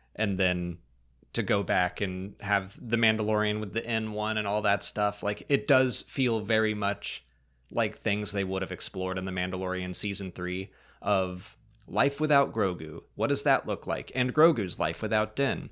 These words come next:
And I think they just kind of compressed it all into two episodes instead of an entire season,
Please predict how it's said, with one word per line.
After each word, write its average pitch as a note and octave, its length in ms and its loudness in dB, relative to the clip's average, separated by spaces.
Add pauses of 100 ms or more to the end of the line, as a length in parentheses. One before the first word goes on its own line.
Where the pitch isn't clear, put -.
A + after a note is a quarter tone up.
(380)
And G#2+ 160 -2
I G2+ 80 4
think G#2+ 240 -2
they G2+ 120 -2
just F2+ 260 -2
kind G2+ 160 0
of F2 140 -2 (340)
compressed A2+ 680 4
it A2+ 100 0
all G2+ 180 4
into F#2 180 -4
two G#2 300 -2
episodes G#2+ 600 0
instead F2+ 320 -4
of F#2+ 100 -6
an F2+ 60 -6
entire F2 380 -6
season, - 440 -8